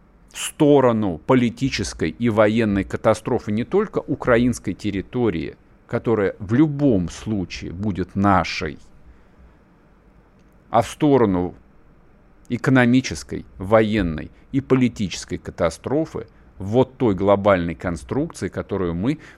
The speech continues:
привыкли называть Западом с большой буквы. Вот, поэтому эта новость, которую я прочитал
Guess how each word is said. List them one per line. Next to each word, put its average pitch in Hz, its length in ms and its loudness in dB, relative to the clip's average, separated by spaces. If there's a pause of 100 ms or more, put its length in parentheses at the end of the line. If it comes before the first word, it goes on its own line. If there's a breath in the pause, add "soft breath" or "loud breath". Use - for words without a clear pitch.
привыкли 101 460 -4
называть 87 600 -2 (240 soft breath)
Западом 92 760 0 (100)
с 117 140 -8
большой 113 560 0
буквы. 78 480 -12 (2000 soft breath)
Вот, 117 360 2
поэтому 147 640 4 (140)
эта 135 240 2
новость, 143 600 2 (220 loud breath)
которую 92 480 0
я 87 260 0 (160)
прочитал 82 600 -4